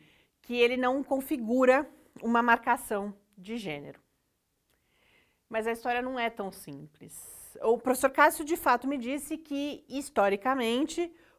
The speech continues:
o O, na língua portuguesa, não é esse marcador de gênero. Mas a professora Fernanda, ela voltou um pouco mais no tempo, resgatou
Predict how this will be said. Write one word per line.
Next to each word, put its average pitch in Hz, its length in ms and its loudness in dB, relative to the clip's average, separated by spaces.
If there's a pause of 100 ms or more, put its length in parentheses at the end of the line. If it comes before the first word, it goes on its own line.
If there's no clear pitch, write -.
(140)
o 285 200 6
O, 214 320 8 (180)
na 190 280 -2
língua 175 580 -4 (100)
portuguesa, 208 840 -2
não 233 280 -2
é 202 320 0
esse - 300 -10
marcador 170 440 -4
de 185 140 -10
gênero. - 420 -14 (960)
Mas 262 460 6
a 247 200 10
professora 220 400 2
Fernanda, 226 600 0
ela 202 160 6
voltou 196 580 4
um 254 80 2
pouco 208 360 0
mais 175 280 -4
no 247 120 -8
tempo, 233 640 -4
resgatou 196 840 0